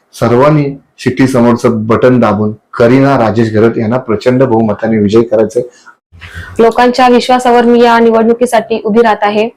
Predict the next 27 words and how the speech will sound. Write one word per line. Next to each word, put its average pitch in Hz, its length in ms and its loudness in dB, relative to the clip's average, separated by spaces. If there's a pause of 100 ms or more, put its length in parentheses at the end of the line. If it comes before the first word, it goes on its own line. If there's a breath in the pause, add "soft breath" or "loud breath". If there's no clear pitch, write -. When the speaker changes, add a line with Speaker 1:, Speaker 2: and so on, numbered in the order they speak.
(460 soft breath)
Speaker 2:
लोकांना 262 360 2
आज 254 200 2
परिवर्तन 240 520 2
हवं 220 140 2
आहे, 208 300 0 (320)
लोकांना 233 360 2
आपला 233 260 0
हक्काचा 240 380 -2
माणूस 240 300 0
हवा 220 180 2
आहे 214 220 -2 (500)
आणि 220 140 -2
आपल्या 240 340 2
या 233 240 4 (300)
मायबाप 226 380 2
जनतेला 247 360 2
न्याय 247 300 2
हवा 226 240 4
आहे. 214 220 -2 (640 soft breath)
आणि 214 260 4
या 233 480 4
न्यायासाठी 240 480 0
मी 247 160 2
नक्की, 240 320 0
नक्कीच 240 440 -2
उभी 233 180 4
राहीन. 233 280 2